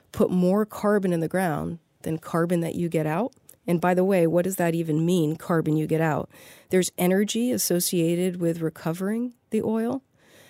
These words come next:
You have to refine it. That takes energy.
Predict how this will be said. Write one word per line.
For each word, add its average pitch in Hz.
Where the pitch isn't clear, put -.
You 190
have 175
to 160
refine 160
it. 220
That 170
takes -
energy. 202